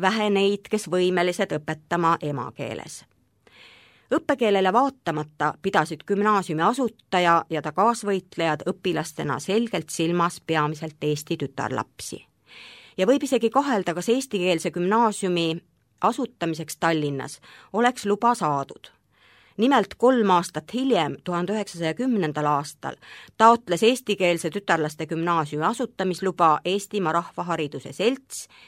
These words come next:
ja sai eitava vastuse, kuna eestikeelne õppetöö ja sellekohane aines olevat kitsas natsionalism.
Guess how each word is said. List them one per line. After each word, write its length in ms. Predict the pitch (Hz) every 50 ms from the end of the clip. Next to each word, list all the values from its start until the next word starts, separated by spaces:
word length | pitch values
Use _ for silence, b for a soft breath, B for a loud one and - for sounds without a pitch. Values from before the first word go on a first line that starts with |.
| B B B B
ja 120 | 151 151
sai 360 | 151 175 185 208 240 262 262 -
eitava 580 | 160 156 160 165 - _ _ - 196 202 208 196
vastuse, 540 | 180 135 - - - - 143 147 - 139 113 139 - _ _ _ _ _ b b b b b b
kuna 240 | b 170 165 151 156
eestikeelne 640 | - 185 202 196 - 165 143 143 143 135 147 175 233
õppetöö 480 | - _ - 233 226 226 220 220 208
ja 100 | 180 143
sellekohane 480 | 139 151 147 143 135 139 147 139 135 139
aines 400 | 143 180 208 226 220 214 208 -
olevat 420 | 147 147 156 151 151 156 151 151 -
kitsas 380 | - 135 - - - 151 151
natsionalism. 920 | 160 147 151 - - - 165 165 165 139 - 147 - - - - - -